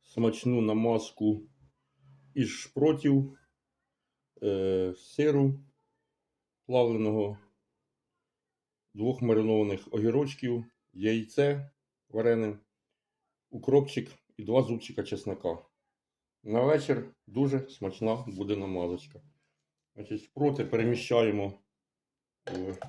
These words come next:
таку ємність для змішування. Туди додаємо яйце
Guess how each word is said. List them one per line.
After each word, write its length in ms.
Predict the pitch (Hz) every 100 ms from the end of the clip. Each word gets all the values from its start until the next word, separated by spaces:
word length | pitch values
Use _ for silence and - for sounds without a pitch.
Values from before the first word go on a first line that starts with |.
| - - _
таку 240 | 92 -
ємність 580 | 110 170 165 143 139 - _ _
для 560 | - - 110 113 110 - _ _ _ _ _ _ _ _ _ -
змішування. 840 | 92 117 120 110 104 101 95 95 _ _ _ _ _ _ _ _ _ _ _ _ _ _ _ _ _ _ _ _ _ _ _ _ _ _ _ _ _ - - _ _ _ _ _ _ _ _ - _ _ _ _ _ _ - -
Туди 460 | 110 117 110 - - _ _ _ _ _ _ _ _ -
додаємо 920 | 95 107 113 110 110 104 95 92 90 - _ _ _ _ _ _ _ _ _ _ _
яйце 840 | - 101 98 92 - 156 160 -